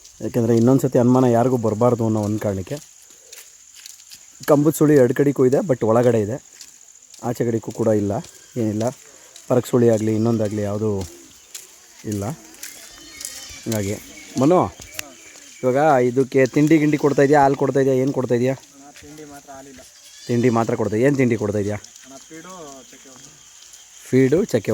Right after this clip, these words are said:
Speaker 1: ಒಟ್ಟು. ಕರ ತಂದಾಗ ಇನ್ನೂ ಚೆನ್ನಾಗಿತ್ತಾ ಅಥವಾ ಇವಾಗ ಏನಾರ?
Speaker 2: ಆ, ನೂಲು ಕೆಟ್ಟಂಗದೆ, ಸ್ವಲ್ಪ ರಾಮ ಆಗ-, ಚೇಂಜ್ ಆಗದೆ, ಇನ್ನೇನು ಕೆಡಲಿಲ್ಲ, ರಾಮ ಚೇಂಜ್ ಆಗದೆ.
Speaker 1: ರಾಮ ಚೇಂಜ್ ಆಗದೆ, ಮಳೆ ಬೇರೆ ಬೀಳ್ತಾ ಇದೆ, ಅದಕ್ಕೆ ಈ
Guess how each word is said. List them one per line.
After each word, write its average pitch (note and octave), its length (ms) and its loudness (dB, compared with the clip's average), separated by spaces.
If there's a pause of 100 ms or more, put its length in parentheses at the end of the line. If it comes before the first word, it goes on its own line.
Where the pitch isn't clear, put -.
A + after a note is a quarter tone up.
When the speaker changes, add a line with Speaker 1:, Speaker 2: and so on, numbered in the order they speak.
Speaker 1:
ಒಟ್ಟು. F2+ 200 -8 (720)
ಕರ D#3 220 6
ತಂದಾಗ D3+ 340 4
ಇನ್ನೂ D#3 200 2
ಚೆನ್ನಾಗಿತ್ತಾ D#3 400 0
ಅಥವಾ E3 100 2
ಇವಾಗ D3 280 2
ಏನಾರ? C#3 260 0
Speaker 2:
ಆ, B2 160 0 (720)
ನೂಲು G3+ 320 -20 (200)
ಕೆಟ್ಟಂಗದೆ, E3 480 -18 (280)
ಸ್ವಲ್ಪ D3+ 260 -20
ರಾಮ F#3+ 200 -14
ಆಗ-, E3 360 -14
ಚೇಂಜ್ D#3+ 180 -16
ಆಗದೆ, C#3+ 260 -16 (120)
ಇನ್ನೇನು D3+ 280 -18
ಕೆಡಲಿಲ್ಲ, D3 320 -16 (180)
ರಾಮ D3 180 -14 (120)
ಚೇಂಜ್ C3+ 240 -20
ಆಗದೆ. - 380 -14
Speaker 1:
ರಾಮ G#2 200 -2
ಚೇಂಜ್ F#2+ 300 -6
ಆಗದೆ, F2 420 -10
ಮಳೆ G#2+ 240 -2
ಬೇರೆ A2+ 140 0
ಬೀಳ್ತಾ G#2+ 280 -4
ಇದೆ, A2 120 -2
ಅದಕ್ಕೆ G#2+ 340 -4
ಈ G2+ 40 -4